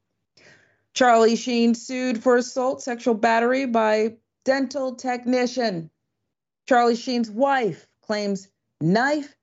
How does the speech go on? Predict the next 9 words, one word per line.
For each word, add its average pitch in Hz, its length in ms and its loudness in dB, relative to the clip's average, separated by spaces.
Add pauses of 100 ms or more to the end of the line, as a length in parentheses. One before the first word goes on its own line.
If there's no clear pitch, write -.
(120)
threat 240 440 0
and 214 140 -4
assault. 208 600 -6 (1600)
Landing 285 280 -2
the 403 60 0
role 240 200 2
on 233 140 -2
Chuck 226 260 -6
Lorre's 208 480 2